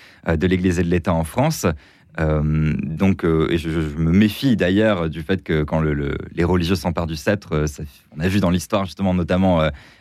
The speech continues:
euh, chrétienne en France, que ça, <laughs> généralement, euh, ça ne, ça ne finit pas bien. Euh,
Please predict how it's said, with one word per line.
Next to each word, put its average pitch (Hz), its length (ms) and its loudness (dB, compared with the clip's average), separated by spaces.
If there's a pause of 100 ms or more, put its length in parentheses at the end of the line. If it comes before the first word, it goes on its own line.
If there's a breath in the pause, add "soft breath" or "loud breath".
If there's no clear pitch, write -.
euh, 80 160 2
chrétienne 95 380 0
en 98 80 2
France, 117 260 0
que - 80 -10
ça, 80 160 -6 (320)
<laughs> - 240 -12
généralement, 107 640 4 (400 loud breath)
euh, 85 140 2
ça 82 160 -2
ne, 82 260 2
ça 80 160 -2
ne 85 60 0
finit 107 240 2
pas 92 160 0
bien. 113 280 0 (420 loud breath)
Euh, 80 220 0